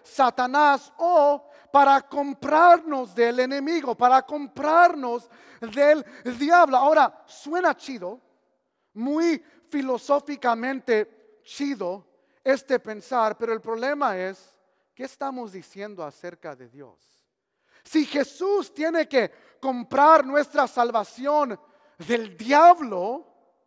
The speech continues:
lo que estamos diciendo es que el diablo tiene más autoridad que Jesús. Ponte a pensar en esto.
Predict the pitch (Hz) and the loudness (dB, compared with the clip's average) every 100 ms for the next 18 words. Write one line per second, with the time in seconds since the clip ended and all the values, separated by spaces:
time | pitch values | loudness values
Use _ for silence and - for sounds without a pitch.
0 | _ _ _ _ 240 285 285 - - 359 | _ _ _ _ -4 -2 -2 -2 4 4
1 | 392 359 311 262 302 330 349 320 277 285 | 2 -4 -6 -8 -2 0 0 2 2 2
2 | - 269 254 208 262 320 349 349 294 254 | -2 -6 -6 -6 2 6 6 6 2 -4
3 | 247 277 330 330 254 294 302 - - 247 | -4 -8 -6 -4 -2 -2 -4 -8 -4 -2
4 | 269 - 262 294 247 220 247 247 _ _ | -2 -2 -4 -4 -2 0 0 -2 _ _
5 | _ 214 208 226 _ _ _ _ 254 277 | _ -2 -2 -4 _ _ _ _ -10 -8
6 | - 381 262 196 _ _ _ _ _ _ | -4 -4 -4 -10 _ _ _ _ _ _
7 | _ 302 320 311 285 - 277 254 247 - | _ -4 0 0 -2 0 0 -2 -8 -12
8 | 165 | -18